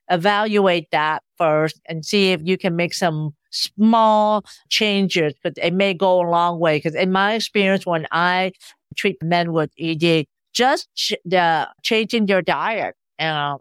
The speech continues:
and just sleeping better actually will shoot up their testosterone level and, and help with their mood and help with, uh, their erection and help with their, uh, morning erection as well.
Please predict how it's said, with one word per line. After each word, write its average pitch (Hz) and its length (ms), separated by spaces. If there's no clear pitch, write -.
and 160 240
just 196 200
sleeping 196 340
better 190 500
actually 170 380
will 160 160
shoot 285 580
up 233 280
their 175 220
testosterone 160 1120
level 151 540
and, 147 340
and 160 120
help 175 280
with 156 440
their 143 200
mood 262 600
and 139 160
help 156 360
with, 143 400
uh, 156 200
their 139 200
erection 220 560
and 143 160
help 165 260
with 143 280
their, 143 320
uh, 156 100
morning 220 420
erection 214 540
as 175 220
well. 185 520